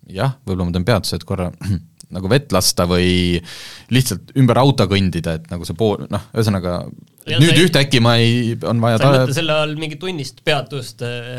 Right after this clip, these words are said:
Speaker 1: Just, ja, ja kus ma trenažööriga hakkan vehkima. Äh, elektriautode juurde jõudes, siis, ähm, selles mõttes on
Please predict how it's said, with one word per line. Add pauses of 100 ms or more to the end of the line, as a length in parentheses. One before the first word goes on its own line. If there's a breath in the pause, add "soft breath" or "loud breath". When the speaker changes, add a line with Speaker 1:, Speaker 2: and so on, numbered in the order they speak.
Speaker 1:
Just, (100)
ja,
ja
kus
ma
trenažööriga
hakkan
vehkima. (880 loud breath)
Äh, (420)
elektriautode
juurde
jõudes,
siis, (100)
ähm, (340 soft breath)
selles
mõttes
on